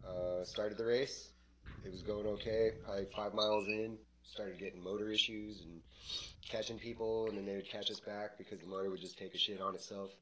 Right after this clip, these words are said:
But, uh, yeah, Alec did a great job driving.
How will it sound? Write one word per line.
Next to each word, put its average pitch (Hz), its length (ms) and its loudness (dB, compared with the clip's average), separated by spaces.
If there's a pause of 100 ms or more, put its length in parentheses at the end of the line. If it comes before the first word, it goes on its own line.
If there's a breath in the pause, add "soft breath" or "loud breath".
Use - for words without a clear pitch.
(640)
But, 87 240 -4
uh, 87 280 -8 (260)
yeah, 107 220 0 (180)
Alec 101 220 -4
did 104 100 0
a 98 100 -2 (140)
great 101 220 -6
job 98 400 0
driving. 98 460 4